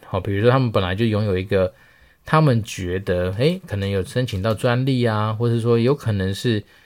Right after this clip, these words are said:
他们自己觉得说在他们这个领域上面算是比较独家的一些技术。可是呢，我怎么讲呢？我觉得我们还是要回到在商言商的一个地方啦，就是说有时候空有一些技术是没有用的。那因为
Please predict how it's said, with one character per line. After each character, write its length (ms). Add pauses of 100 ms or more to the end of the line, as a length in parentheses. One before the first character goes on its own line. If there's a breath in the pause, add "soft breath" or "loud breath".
(220 soft breath)
他 120
们 200
自 120
己 160
觉 160
得 140
说 140
在 340
他 180
们 140
这 100
个 80
领 220
域 80
上 140
面 120
算 160
是 80
比 160
较 120
独 240
家 240
的 160
一 40
些 160
技 320
术。 320 (600 soft breath)
可 160
是 260
呢， 400 (240)
我 80
怎 100
么 80
讲 220
呢？ 80
我 100
觉 220
得 160
我 80
们 100
还 140
是 60
要 60
回 180
到 260
在 220
商 180
言 140
商 240
的 80
一 20
个 80
地 180
方 220
啦， 140
就 100
是 60
说 180
有 160
时 80
候 160
空 240
有 140
一 40
些 140
技 240
术 220
是 480 (500 soft breath)
没 120
有 120
用 320
的。 240 (200)
那 140
因 120
为 160